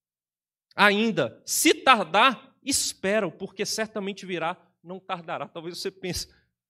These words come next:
uai, se tardar, mas não tardará, como isso é possível? Se tardar aos nossos olhos,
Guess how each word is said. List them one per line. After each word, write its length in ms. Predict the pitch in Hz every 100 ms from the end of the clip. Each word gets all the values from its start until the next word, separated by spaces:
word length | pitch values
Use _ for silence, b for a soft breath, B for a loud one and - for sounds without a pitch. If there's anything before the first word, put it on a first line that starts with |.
| _ -
uai, 140 | 139
se 240 | - 190
tardar, 520 | 185 190 151 113 143 196
mas 160 | 160
não 140 | 165 185
tardará, 520 | 180 165 151 135 175
como 360 | - 196 190
isso 200 | 190 -
é 40 | 196
possível? 560 | 175 156 - 190 185 - b
Se 180 | - 202
tardar 420 | 196 214 185 190
aos 140 | 214 170
nossos 480 | 220 262 254 185 156
olhos, 720 | 202 247 170 - - -